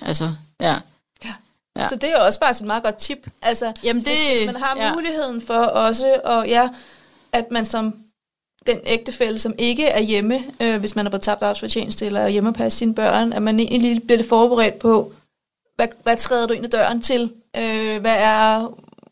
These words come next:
Speaker 2: overskudsstemningen hos en selv som mor eller som far, og men, men også, hvad, hvad er familiesituationen i dag?
Speaker 1: Ja, altså, og det, øh, altså, og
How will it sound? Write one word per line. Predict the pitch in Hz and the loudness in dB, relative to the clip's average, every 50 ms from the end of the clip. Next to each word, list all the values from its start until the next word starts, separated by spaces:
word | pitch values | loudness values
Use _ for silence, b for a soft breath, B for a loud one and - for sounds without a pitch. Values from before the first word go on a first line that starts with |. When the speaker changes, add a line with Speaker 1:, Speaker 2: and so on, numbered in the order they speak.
| _ | _
Speaker 2:
overskudsstemningen | - - 226 233 240 254 247 - - 254 240 220 226 220 226 - 226 220 220 233 233 240 226 208 226 233 233 240 240 240 233 | 0 4 6 8 8 6 6 4 -2 -4 -4 -4 -4 -6 -2 0 0 2 2 2 2 2 0 0 0 0 2 2 0 0 -2
hos | 233 - 190 202 - | -4 -4 -4 -4 -2
en | 202 - - | -4 -4 -2
selv | 208 - - 247 247 233 | -2 0 2 2 2 2
som | - - 233 214 196 185 214 202 214 - _ _ 220 | 0 -4 -4 -4 -4 -4 -6 -6 -8 -12 _ _ -2
mor | 214 208 214 220 | 0 2 2 2
eller | 220 208 190 180 | 2 0 -2 -2
som | - 190 202 | -2 -4 -6
far, | 196 208 196 190 202 233 262 269 | -2 0 2 4 4 4 4 4
og | - - 226 | 2 0 -2
men, | 226 226 214 | -2 -2 -2
men | 214 208 202 202 | -2 -2 0 2
også, | 202 202 208 - 240 | 2 2 2 2 0
hvad, | 226 214 202 196 190 190 202 208 202 B B B B B B _ _ _ _ _ - | 2 2 4 4 4 4 2 0 -4 B B B B B B _ _ _ _ _ 0
hvad | 226 233 | 0 2
er | |
familiesituationen | 226 240 262 269 269 - 285 294 262 269 254 254 277 269 - 262 269 262 | 2 2 -2 -4 -2 -2 -2 2 4 4 4 4 2 0 0 0 -6 -8
i | 262 | -2
dag? | 262 180 151 - 190 - - _ _ _ _ _ _ _ _ - - | -2 -2 -2 -2 -6 -12 -14 _ _ _ _ _ _ _ _ -4 -2
Speaker 1:
Ja, | 226 180 151 - _ - | 0 0 0 -2 _ -6
altså, | - 214 196 208 240 190 | -4 -4 -2 -2 -4 -2
og | 156 208 208 208 208 - | -2 -4 -4 -6 -4 -2
det, | 269 285 285 277 262 247 226 | -2 0 2 4 4 4 4
øh, | 214 160 196 | 2 0 -2
altså, | 233 233 240 - - | -2 -2 -4 -6 -4
og | - 220 220 | -4 -6 -6